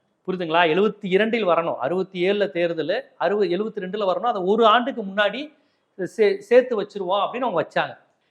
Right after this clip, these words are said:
இதனுடைய அர்த்தம் ஒரே நாடு ஒரே தேர்தலை கலைஞர் ஆதரித்தார் என்ற அர்த்தம் இல்ல. இதே மாதிரி ஒரு விஷயம் வந்து எப்ப நடந்தது? எண்பத்தி நாலுலயும் ரெண்டு எலெக்ஷன் ஒண்ணா தான் நடந்தது.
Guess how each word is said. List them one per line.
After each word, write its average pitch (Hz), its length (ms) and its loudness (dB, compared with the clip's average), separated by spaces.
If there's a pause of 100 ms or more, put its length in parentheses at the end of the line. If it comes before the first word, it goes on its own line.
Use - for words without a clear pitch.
(120)
இதனுடைய 196 460 2
அர்த்தம் 208 420 0
ஒரே 233 280 2
நாடு 226 300 2
ஒரே 208 240 0
தேர்தலை 202 440 -4
கலைஞர் 202 380 -2
ஆதரித்தார் 185 600 2
என்ற 175 220 -2
அர்த்தம் 151 320 -4
இல்ல. 156 360 -10 (540)
இதே 247 400 12
மாதிரி 240 300 2
ஒரு 202 160 -2
விஷயம் 190 340 -8
வந்து 180 160 -12
எப்ப 202 200 -2
நடந்தது? 185 380 -6
எண்பத்தி 208 540 -4
நாலுலயும் 220 560 -2
ரெண்டு 202 220 -4
எலெக்ஷன் 208 260 -6
ஒண்ணா 170 260 -10
தான் 180 100 -4
நடந்தது. 147 380 -12